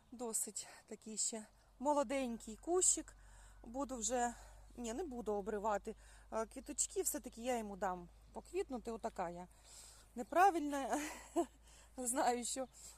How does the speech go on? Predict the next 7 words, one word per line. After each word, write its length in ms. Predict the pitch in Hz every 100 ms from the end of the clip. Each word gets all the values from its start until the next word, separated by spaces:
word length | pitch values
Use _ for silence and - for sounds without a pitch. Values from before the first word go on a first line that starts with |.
| -
можливо, 520 | 294 302 294 320 285
мене 380 | 262 269 277 262 - - - - - _ - - -
професіонали 800 | 277 294 262 294 277 269 247 220
і 140 | 247
сварили 580 | - 254 285 349 392 370
би, 240 | 294 339 - - -
але, 500 | 254 277 269 277 285